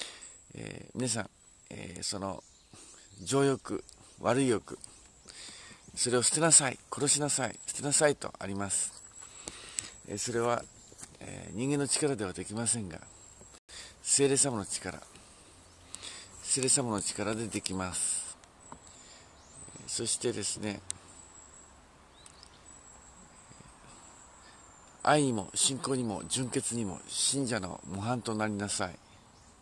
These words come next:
とありますね。ですから、えー、まゆちゃんさんね、えー、私たちはそういう肉を殺すということが大事だという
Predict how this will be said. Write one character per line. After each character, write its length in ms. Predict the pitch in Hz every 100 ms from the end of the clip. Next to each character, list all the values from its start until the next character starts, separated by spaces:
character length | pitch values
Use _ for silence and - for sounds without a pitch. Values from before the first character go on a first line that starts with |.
| - -
と 100 | 104
あ 60 |
り 80 | 95
ま 120 | 82
す 120 | - 101
ね。 160 | 117 - - - - - - - - - -
で 80 | 123
す 80 | -
か 120 | 120
ら、 180 | - - - -
え 420 | - 104 101 104 - - - -
ー、 60 | - - - - - - - - - - - - - - - -
ま 120 | 135 135
ゆ 80 |
ち 100 | 113
ゃ 60 | 107
ん 20 |
さ 160 | 92 104
ん 80 | - - - -
ね、 180 | 117 - - - - - - - - - -
え 300 | - 50 -
ー、 40 | - - - - -
私 240 | 104 107
た 60 | 101
ち 160 | - 110
は 260 | 113 107 - -
そ 460 | - - - - 127
う 60 |
い 240 | 123 123 95
う 40 | - - - - - - - - - -
肉 320 | 113 - 156
を 160 | 107 - - - - - - - - - - - - -
殺 140 | 113
す 160 | 120 -
と 80 | 131
い 60 |
う 20 | 113
こ 100 | -
と 100 | 107
が 140 | 98
大 180 | 92 107
事 80 | 107
だ 120 | 104
と 120 |
い 40 |
う 20 | -